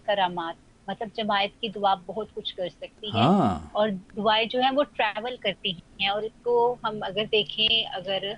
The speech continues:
Speaker 1: ह-, अपनी जिंदगी में भी तो हमें तजर्बे होते रहते हैं। बाइबल में इसके बारे में भी बहुत सी हमें मिसालें मिलती हैं। जैसे अगर हम अभी हवाला एक देखें अमाल का,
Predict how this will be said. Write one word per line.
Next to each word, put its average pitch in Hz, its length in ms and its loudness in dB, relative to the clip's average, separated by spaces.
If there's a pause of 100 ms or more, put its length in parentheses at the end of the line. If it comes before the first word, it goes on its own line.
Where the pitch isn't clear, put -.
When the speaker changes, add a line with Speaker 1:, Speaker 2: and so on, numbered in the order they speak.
Speaker 1:
ह-, - 120 -6
अपनी 277 240 -2
जिंदगी 269 340 -4
में 262 160 -6
भी 269 80 -10
तो 262 120 -6
हमें 233 200 -10
तजर्बे 214 400 -4
होते 220 220 -4
रहते 220 160 -2
हैं। 247 80 -4
बाइबल 214 380 0
में 247 100 -8
इसके 233 220 -6
बारे 202 240 -2
में 202 160 -14 (460)
भी 247 80 -2
बहुत 220 320 -6
सी - 200 -14
हमें 220 140 -8
मिसालें 208 360 -6
मिलती 214 220 -8
हैं। 240 60 -8
जैसे 233 420 2
अगर 220 380 -2
हम 214 200 -8
अभी 202 300 -6
हवाला 185 380 0
एक 202 100 0
देखें 202 420 0 (600)
अमाल 185 280 2
का, 233 300 0